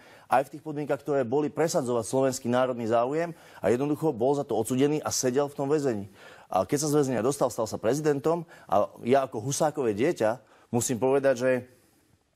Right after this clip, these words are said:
bol symbolom doby, budovateľskej doby socializmu, kedy sa zo socializmu vybudovalo to, čo sa dnes už tridsať rokov rozkráda.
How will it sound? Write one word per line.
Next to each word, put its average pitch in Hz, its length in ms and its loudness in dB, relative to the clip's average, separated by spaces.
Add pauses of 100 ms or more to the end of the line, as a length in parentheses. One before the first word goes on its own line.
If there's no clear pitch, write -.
(480)
bol 127 400 0
symbolom 160 640 0
doby, 143 400 2
budovateľskej 135 640 2
doby 127 160 0
socializmu, 123 640 0
kedy 127 160 0
sa 117 160 2
zo 107 80 0
socializmu 131 480 0
vybudovalo 120 480 0
to, 139 160 -4
čo - 80 -8
sa 113 160 -2
dnes 131 400 0
už 98 80 -12
tridsať 143 400 2
rokov 135 240 0
rozkráda. 117 480 -2